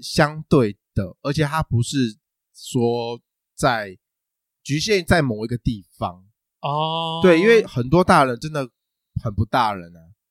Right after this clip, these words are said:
Speaker 2: 对啊。
Speaker 1: 他们只是空有那个辈分，
Speaker 2: 可能年纪
Speaker 1: 年纪稍长。
Speaker 2: 对。
Speaker 1: 但他们的行为，很多晚辈都还是看不过去。
Speaker 2: 看不惯。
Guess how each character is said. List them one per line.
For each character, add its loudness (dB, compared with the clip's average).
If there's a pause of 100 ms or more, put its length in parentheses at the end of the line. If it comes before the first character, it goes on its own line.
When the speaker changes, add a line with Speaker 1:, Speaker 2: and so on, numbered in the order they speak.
(200)
Speaker 2:
对 4
啊。 -4 (340)
Speaker 1:
他 2
们 4
只 -8
是 -2 (360)
空 6
有 0
那 -4
个 -2 (120)
辈 2
分， 0
Speaker 2:
可 -6
能 -10
年 -6
纪 -8
Speaker 1:
年 -8
纪 -4
稍 4
长。 0 (180)
Speaker 2:
对。 -4 (420)
Speaker 1:
但 2
他 4
们 -2
的 -10 (540)
行 -6
为， -2 (580)
很 -8
多 2
晚 2
辈 -4
都 -6 (140)
还 -20
是 -20
看 -4
不 0
过 2
去。 -6
Speaker 2:
看 -
不 0
惯。 2